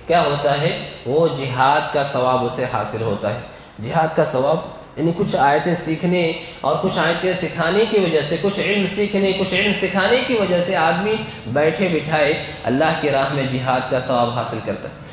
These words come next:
तो इल्म की इन्हीं फ़ज़ाइल की बुनियाद पर अगर हम गौर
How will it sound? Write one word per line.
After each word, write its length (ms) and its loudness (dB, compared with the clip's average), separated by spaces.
तो 80 2
इल्म 300 0
की 160 4
इन्हीं 520 2
फ़ज़ाइल 460 2
की 120 -2
बुनियाद 440 2
पर 480 0
अगर 220 2
हम 220 2
गौर 320 4